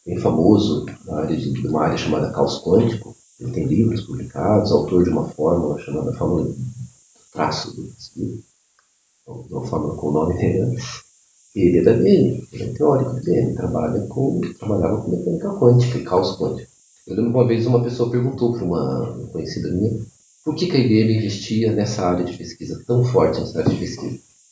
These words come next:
Ele falou assim, mas é essa área de pesquisa que vai se tornar viável o computador quântico. Então essa visão de uma grande empresa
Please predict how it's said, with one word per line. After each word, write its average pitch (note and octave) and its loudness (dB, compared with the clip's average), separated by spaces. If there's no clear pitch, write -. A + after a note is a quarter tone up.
Ele - -12
falou A2+ -2
assim, - 0
mas - -2
é D2+ 0
essa D2+ 0
área D#2 4
de D#2 -4
pesquisa F2 -2
que A#2+ -2
vai C#3+ 0
se - -6
tornar G#2+ 4
viável G#2 4
o - -6
computador - -2
quântico. - -8
Então G#2+ -2
essa - 2
visão G#2+ 4
de F#2+ 0
uma D#2+ -4
grande G2 2
empresa E2+ -4